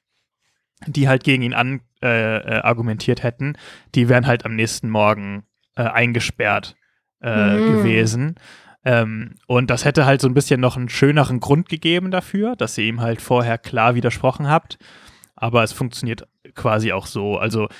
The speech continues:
Speaker 1: ihr habt ja sozusagen, als ihr angekommen seid, habt ihr euch erstmal unter euch unterhalten und seid dann schlafen gegangen. Ähm,
Speaker 2: Ja.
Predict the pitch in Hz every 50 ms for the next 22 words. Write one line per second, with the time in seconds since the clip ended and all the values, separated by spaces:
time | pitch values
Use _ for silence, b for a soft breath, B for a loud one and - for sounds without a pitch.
0 | B B B - 120 120 120 117 - 135 127 117 110 - - - 113 127 127 120
1 | 120 - - 135 123 123 117 131 - - 123 113 131 131 - - 127 113 113 117
2 | 113 107 113 - - _ _ _ _ _ 123 123 117 - 135 123 123 123 131 -
3 | 123 117 - 131 127 127 123 104 123 143 135 147 143 131 127 120 123 127 127 -
4 | 120 110 110 101 117 113 - - 104 104 107 113 110 - - - - 117 107 113
5 | 110 - 110 104 101 98 98 107 139 180 - _ _ _ _ _ _ _ _ _
6 | - 123 117 113 110 107 107 107 104 113 113 - _ _ - _ 247 226 202 -